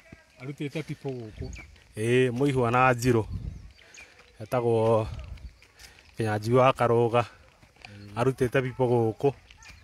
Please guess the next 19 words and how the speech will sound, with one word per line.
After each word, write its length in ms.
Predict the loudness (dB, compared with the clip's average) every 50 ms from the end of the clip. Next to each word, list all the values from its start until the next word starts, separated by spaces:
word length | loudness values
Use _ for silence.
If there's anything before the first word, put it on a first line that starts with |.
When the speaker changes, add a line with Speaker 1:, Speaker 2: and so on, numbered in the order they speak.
| -20 -20 -20 -20 -12 -4
Speaker 2:
Nĩwe 160 | 0 2 2 4
tũrehire 680 | 4 4 4 6 6 6 6 6 4 4 6 4 4 2 2 -4 -10 -16 -16 -16 _ _ _ _ _ _ _ _ _ _ _ -10
nĩguo 560 | -8 -6 -6 -2 0 2 4 4 4 2 0 -6 _ _ _ _ -20 -20 -20 _ _ _ _ -10
akenanĩre 760 | -10 -8 -4 -2 0 2 2 2 2 4 4 2 2 2 0 -2 -2 -4 -4 -4 -6 -10 -14 -14 -16 -16 -18 -20 -20 -20 -20 -20 -20 -14 -10
na 100 | -8 -6 -4 -4 -4
andũ 160 | -2 0 2 2 2 2
ake. 340 | 0 -2 0 0 0 0 0 -4 -6 -6 -8 -10 -12 -14 -16 -18 -20 -20 -20 -20 -20 _ _
Na 100 | -8 -4 -2
arĩa 120 | 0 0
mamũciarĩire, 920 | 2 4 4 4 4 2 0 -2 -2 -2 -2 0 0 0 0 0 2 2 0 0 -2 -8 -12 -14 -16 -20 -20 -20 -20 _ -20 -20 -20 -20 -20 -20 _ _ _ _ _ -20 _ -20 -20 -20 -20 -18 -12 -4
Speaker 1:
Ũrĩa 240 | 0 4 4 4
Speaker 2:
kĩndũ 120 | 4 6 6
Speaker 1:
ũmoragĩra. 380 | 6 8 8 8 8 6 6
Speaker 2:
wake, 160 | 6 6 4 4 2 0 -4 -2
one. 340 | 0 2 2 2 2 2 0 0 -4 -12 -20 _ _ -20 -20 -20 -20 -20 -20 -20 -14 _ -2
Ũrĩa 160 | 2 4 4
Speaker 1:
Na 80 | 6 6
Speaker 2:
ũmũihũragĩra. 760 | 6 6 6 8 8 8 8 8 6 6 6 6 6 6
Speaker 1:
akamũihũrĩra. 40 | 6